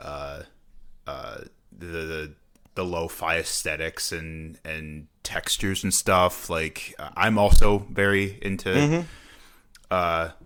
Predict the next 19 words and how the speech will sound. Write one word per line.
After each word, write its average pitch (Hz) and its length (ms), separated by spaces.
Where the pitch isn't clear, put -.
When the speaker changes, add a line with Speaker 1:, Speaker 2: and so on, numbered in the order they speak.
Speaker 1:
kind 160 140
of 156 60
a 117 100
lot 104 220
of, 110 80
like, 98 200
the 98 80
wheelhouse 98 640
of 92 60
the 90 80
kind - 260
of 87 80
music 85 380
you 92 100
make, 92 460
like, 80 240
psychedelic, 82 840
Speaker 2:
Yeah. 117 220
Speaker 1:
hazy 92 840